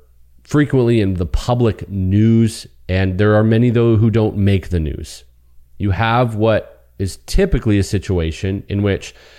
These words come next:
past elders would say, "That man is not in good standing. There's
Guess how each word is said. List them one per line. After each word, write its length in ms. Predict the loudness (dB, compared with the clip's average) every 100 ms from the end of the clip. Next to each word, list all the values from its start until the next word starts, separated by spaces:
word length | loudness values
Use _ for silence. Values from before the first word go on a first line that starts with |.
| -20 -8
past 380 | -4 -2 -2 -2
elders 460 | 0 2 2 0 -2
would 120 | -4
say, 280 | -2 0 0
"That 200 | -2 -2
man 200 | -2 -2
is 120 | -2
not 300 | 0 2 2
in 120 | 2
good 180 | 0 -2
standing. 580 | -2 0 0 0 -2 -6 _ -6
There's 180 | -6